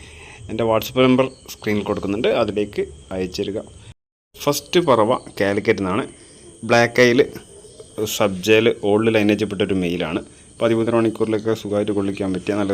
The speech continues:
റിസൾട്ടുള്ള ലൈനേജ് മെയിലാണ്. മെയിലിന് ഒരു സിംഗിൾ മെയിൽ ചോദിക്കുന്നത് ആയിരം രൂപ. അടുത്തത് പറവ മെയിലാണ്, നല്ല റിസൾട്ടുള്ളൊരു പ്രാവാണ്. പ്രാവിന് അവർ ചോദിക്കുന്ന റേറ്റ് ആയിരത്തി ഇരുന്നൂറ് രൂപ. ട്രാൻസ്പോർട്ടേഷൻ അവൈലബിൾ ആണ്. നെക്സ്റ്റ് മലപ്പുറം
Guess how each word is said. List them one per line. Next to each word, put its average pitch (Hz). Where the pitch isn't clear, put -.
റിസൾട്ടുള്ള 101
ലൈനേജ് 92
മെയിലാണ്. 85
മെയിലിന് 123
ഒരു 120
സിംഗിൾ 120
മെയിൽ 117
ചോദിക്കുന്നത് 107
ആയിരം 98
രൂപ. 73
അടുത്തത് 147
പറവ 127
മെയിലാണ്, 123
നല്ല 123
റിസൾട്ടുള്ളൊരു 127
പ്രാവാണ്. 117
പ്രാവിന് 135
അവർ 143
ചോദിക്കുന്ന 135
റേറ്റ് 131
ആയിരത്തി 127
ഇരുന്നൂറ് 117
രൂപ. 87
ട്രാൻസ്പോർട്ടേഷൻ 110
അവൈലബിൾ 92
ആണ്. 82
നെക്സ്റ്റ് -
മലപ്പുറം 131